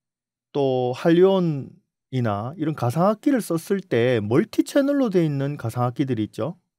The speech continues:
이 멀티 채널로 돼 있는 가상악기를 사용을 할 때 이 아이들을, 어, 오디오 채널을 전부 다, 다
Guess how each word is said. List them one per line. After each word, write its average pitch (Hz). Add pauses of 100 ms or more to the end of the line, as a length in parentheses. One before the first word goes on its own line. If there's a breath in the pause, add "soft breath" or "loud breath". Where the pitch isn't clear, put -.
(720)
이 135
멀티 143
채널로 254
돼 202
있는 196
가상악기를 180 (1200)
사용을 160
할 117
때 131 (100)
이 240
아이들을, 208 (160)
어, 123
오디오 156
채널을 202
전부 196
다, 185
다 147